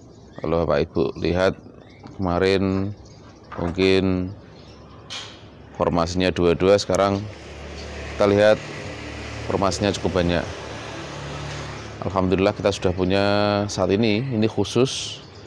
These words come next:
sembilan hasil, alhamdulillah.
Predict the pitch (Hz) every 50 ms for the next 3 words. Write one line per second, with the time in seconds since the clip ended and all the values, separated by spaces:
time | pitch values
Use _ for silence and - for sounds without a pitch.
0 | - - - - - 98 95 92 90 90 92 98 104 110 110 120 123 - - -
1 | - - - - - - - - - 95 90 87 87 85 82 85 85 82 82 82
2 | 85 82 80 80